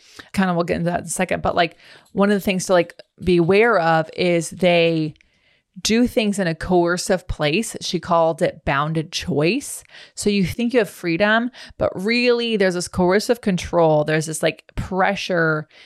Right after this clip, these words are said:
Like, you think you could, like, maybe not come on a Thursday, but then everyone's like, "Why aren't you here?" For example, one of my clients went to this weekend event and she decided she didn't like it on day two. So she decided to come to my class. And in my cl-, during my class, her phone was texted four times. I texted her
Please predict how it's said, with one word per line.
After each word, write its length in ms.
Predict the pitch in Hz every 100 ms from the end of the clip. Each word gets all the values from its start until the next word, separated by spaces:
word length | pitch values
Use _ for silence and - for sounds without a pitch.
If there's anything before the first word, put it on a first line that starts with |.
| _ -
Like, 160 | 170
you 80 | 185
think 240 | 170 214
you 60 | 214
could, 160 | 214 196
like, 160 | 170
maybe 240 | 175 165 170
not 180 | 160 -
come 160 | 190
on 60 | 185
a 80 | 170
Thursday, 380 | 170 160 156
but 80 | 160
then 120 | 156
everyone's 280 | 156 160 160
like, 160 | 156 -
"Why 220 | 156 151
aren't 180 | 147 -
you 80 | 151
here?" 320 | 147 - - - -
For 140 | 202
example, 420 | 175 185 165 160
one 140 | 156 175
of 80 |
my 100 | 170
clients 540 | 165 - 165 160 160 -
went 100 | 160
to 60 | 160
this 160 | 160 -
weekend 420 | 156 147 190 190
event 520 | 208 247 208 170 175 - _ - _ -
and 200 | 175 175
she 160 | -
decided 380 | 175 170 170 175
she 100 | -
didn't 120 | 185 175
like 180 | 170
it 60 | 175
on 160 | 170 160
day 180 | 165
two. 380 | 160 - 247 190
So 140 | 185 175
she 160 | 165
decided 300 | 160 160 165
to 60 | 156
come 140 | 170
to 60 | 160
my 100 | 165
class. 480 | - 226 214 185 - -
And 140 | 180
in 180 | 190 190
my 180 | 220 233
cl-, 180 | -
during 200 | 190 208
my 120 | 226 226
class, 400 | - 233 202 -
her 180 | 202
phone 340 | 190 202 196 202
was 140 | 196
texted 380 | - 180 - 170
four 400 | _ - 170 180
times. 340 | - 175 165 175
I 40 |
texted 180 | 185
her 100 | 202